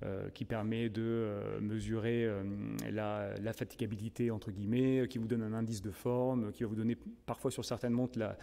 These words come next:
le surentraînement, euh, des, des données qui sont utilisées beaucoup, beaucoup dans les, euh, dans les, dans le sport professionnel.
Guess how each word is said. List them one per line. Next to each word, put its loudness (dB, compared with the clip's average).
le 2
surentraînement, 2
euh, -4
des, -4
des -2
données 2
qui -2
sont 0
utilisées 0
beaucoup, 0
beaucoup 2
dans 2
les, -2
euh, -4
dans -2
les, -2
dans -2
le -4
sport 2
professionnel. 0